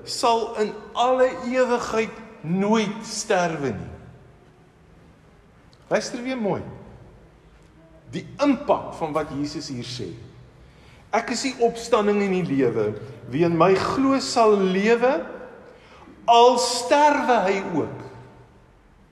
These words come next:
En elkeen wat lewe en in my glo,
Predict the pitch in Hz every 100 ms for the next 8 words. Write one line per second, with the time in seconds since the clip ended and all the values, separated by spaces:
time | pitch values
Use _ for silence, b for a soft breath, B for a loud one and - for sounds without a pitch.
0 | _ _ _ _ B B B 208 233 285
1 | 285 320 302 226 247 247 180 202 269 269
2 | 254 220 226 233 208 208 208 - - 294
3 | 196 202